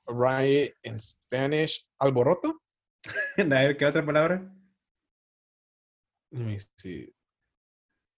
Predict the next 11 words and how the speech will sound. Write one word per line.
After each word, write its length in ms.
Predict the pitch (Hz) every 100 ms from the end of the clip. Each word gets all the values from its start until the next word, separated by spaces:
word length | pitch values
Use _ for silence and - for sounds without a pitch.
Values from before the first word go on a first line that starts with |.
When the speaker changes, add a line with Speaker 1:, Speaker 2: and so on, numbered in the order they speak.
| _ _ _ _ _ _ _ _ -
Speaker 1:
Riot 260 | 120 131
in 100 | 123
Spanish. 760 | 107 - 117 113 101 110 117 - _ _ _ _ _ _ _
Alboroto. 920 | 101 110 104 190 - 165 - 123 131 127 _ _ _ - - - - - - - - - _ - _ 139
No, 220 | 135 185
ni, 80 | 156
eh, 320 | 131 156 156
no 160 | 190 214
creo 140 | 196
eso, 160 | 165 151
eh, 180 | 165